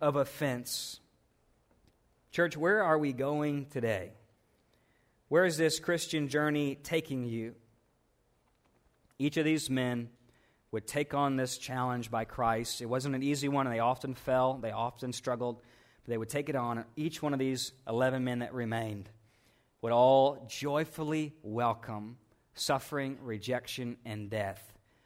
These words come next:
for the glory of God. And today, all of those men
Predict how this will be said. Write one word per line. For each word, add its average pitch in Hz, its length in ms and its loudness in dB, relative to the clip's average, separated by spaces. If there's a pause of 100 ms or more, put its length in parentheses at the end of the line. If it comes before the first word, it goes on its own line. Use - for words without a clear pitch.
(120)
for 117 140 -8
the 107 80 -8
glory 107 420 -4
of 101 160 -8
God. 85 320 -12 (380)
And 107 120 -8
today, 127 600 0
all 135 260 2
of 147 80 2
those 151 300 0
men 107 340 -4